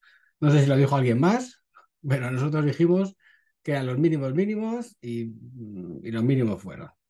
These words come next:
Y llegó al quince mil y ahora está en trein-, ya toca el treinta y ocho mil y ahora está en treinta y seis mil.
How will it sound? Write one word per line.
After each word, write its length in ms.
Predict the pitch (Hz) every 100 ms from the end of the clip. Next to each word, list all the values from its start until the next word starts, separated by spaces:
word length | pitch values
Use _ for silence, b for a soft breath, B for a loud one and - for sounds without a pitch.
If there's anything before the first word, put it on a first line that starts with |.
| _ _
Y 580 | 107 101 98 92 90 90
llegó 220 | 120 127
al 100 | 131
quince 260 | 127 117 135
mil 260 | 190 220 208
y 60 |
ahora 160 | 143 139
está 160 | 131
en 80 | 156
trein-, 260 | 143 123 123
ya 200 | 120 127
toca 160 | 131 120
el 80 |
treinta 260 | 117 120 117
y 40 |
ocho 180 | 117 123
mil 280 | 139 185 190
y 100 | 123
ahora 160 | 131 120
está 420 | 117 - 156 170 _ _ _ _ _ _ _ _ _ _ _
en 400 | 120 113 110 107
treinta 300 | 107 107 104
y 20 |
seis 180 | 92 90
mil. 240 | 90 -